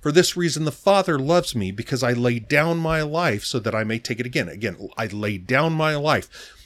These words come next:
meaning he lays it down. He acts on it, lays it down. Uh, going on. "No one takes it away from me, but from myself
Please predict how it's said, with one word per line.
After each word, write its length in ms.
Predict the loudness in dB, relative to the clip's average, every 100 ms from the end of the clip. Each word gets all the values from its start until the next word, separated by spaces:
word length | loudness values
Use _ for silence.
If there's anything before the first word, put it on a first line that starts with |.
| _
meaning 300 | 2 4 4
he 240 | 0 -2 0
lays 460 | 2 2 2 2
it 220 | 0 0
down. 440 | 0 2 2 -2 -12 _ _ _ _ -10
He 260 | -6 -4 0
acts 320 | 0 0 -4
on 160 | -4 -6
it, 140 | -8
lays 240 | -8 -6
it 100 | -6
down. 240 | -6 -8 -10 _ -20 -20 -20 _ _
Uh, 60 | -8
going 340 | 0 2 2
on. 220 | 0 -4 -12 _ _ _ _ _ _ _ _ _ -12 -2
"No 300 | 6 8 8
one 320 | 6 2 0
takes 400 | -4 -4 -4 -2
it 100 | 0
away 320 | 0 0 0
from 400 | -2 0 0 0
me, 300 | -2 -4 -8 _ -20 -20 _ 0
but 200 | 0 0
from 280 | 0 2
myself 840 | 2 2 0 2 0 2 0 -2 -6